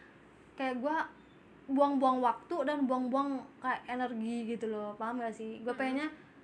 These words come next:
Speaker 1: udah gitu, tahun depan kayaknya bukan, bukan masanya lagi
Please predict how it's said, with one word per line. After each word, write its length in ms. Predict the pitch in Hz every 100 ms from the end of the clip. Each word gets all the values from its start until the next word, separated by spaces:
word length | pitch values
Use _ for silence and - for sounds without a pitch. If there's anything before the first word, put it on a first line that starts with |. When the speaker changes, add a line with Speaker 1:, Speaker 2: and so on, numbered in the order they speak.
| - -
Speaker 1:
udah 340 | 285 294 330 311
gitu, 160 | 285
tahun 220 | 277 269 262
depan 260 | 262 320 339 - - -
kayaknya 280 | - 269 339
bukan, 500 | 294 285 269 269 254 - -
bukan 320 | 240 254 254 254
masanya 720 | 254 247 254 262 247 247 233
lagi 420 | 226 220 294 285